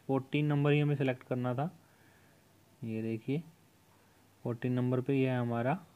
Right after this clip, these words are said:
data bit eight आरटीयू, ये देखिए एट ई वन, तो इसी को हमने select करना था। ये by default भी शायद यही होता रहता है इसमें। तो ये हमारे complete हो चुके हैं parameter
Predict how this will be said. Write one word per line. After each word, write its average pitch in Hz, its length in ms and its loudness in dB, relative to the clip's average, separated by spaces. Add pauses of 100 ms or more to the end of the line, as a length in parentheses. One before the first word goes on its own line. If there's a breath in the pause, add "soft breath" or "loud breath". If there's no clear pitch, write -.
(140)
data 117 320 -6
bit 135 240 -2
eight 123 320 -2 (540)
आरटीयू, 123 580 -4
ये 117 120 -4
देखिए 127 400 -6
एट - 140 -8 (680)
ई 117 140 -4
वन, 123 160 -6 (840 loud breath)
तो 127 100 -6
इसी 127 200 -4
को 147 120 0
हमने 135 200 0
select 123 260 -6
करना 120 320 -4
था। 151 240 -4 (340)
ये 120 100 -6
by 120 240 -4
default 120 480 -4
भी 127 120 -4
शायद 123 260 -6
यही 123 220 -4
होता 123 320 -6
रहता 113 220 -6
है 123 80 -4
इसमें। 160 240 -6 (1120 loud breath)
तो 120 340 -4 (680)
ये 127 180 -2
हमारे 123 360 -4
complete 127 440 -6
हो 120 120 -6
चुके 120 200 -8
हैं 123 140 -4
parameter 131 520 -4